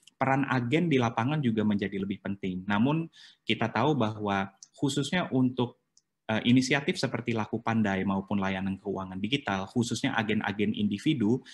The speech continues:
itu memang masih hanya terbatas untuk industri-industri perbankan. Eh, industri-industri non-bank itu saat ini tidak diperkenankan untuk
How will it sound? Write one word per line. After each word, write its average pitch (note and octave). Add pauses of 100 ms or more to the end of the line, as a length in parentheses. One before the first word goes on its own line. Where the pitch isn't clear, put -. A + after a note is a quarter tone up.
(220)
itu B2+
memang D3+
masih B2+
hanya A#2+
terbatas A#2
untuk A2+
industri-industri G2+
perbankan. F2 (360)
Eh, G#2+
industri-industri A#2
non-bank A2
itu D3
saat G#2+
ini B2+
tidak A2
diperkenankan G2+
untuk G#2